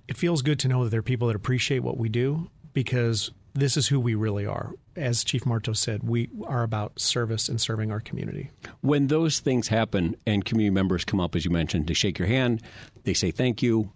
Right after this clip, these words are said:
Speaker 2: law enforcement agencies come forward, churches, schools, community members, everybody, it really does reinforce your faith in why we do this job, because overwhelmingly we agree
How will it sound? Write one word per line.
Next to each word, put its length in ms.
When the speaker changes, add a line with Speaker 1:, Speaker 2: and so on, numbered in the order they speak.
Speaker 2:
law 220
enforcement 480
agencies 360
come 200
forward, 420
churches, 540
schools, 540
community 320
members, 420
everybody, 520
it 200
really 500
does 540
reinforce 800
your 180
faith 420
in 200
why 240
we 220
do 220
this 180
job, 420
because 520
overwhelmingly 760
we 360
agree 720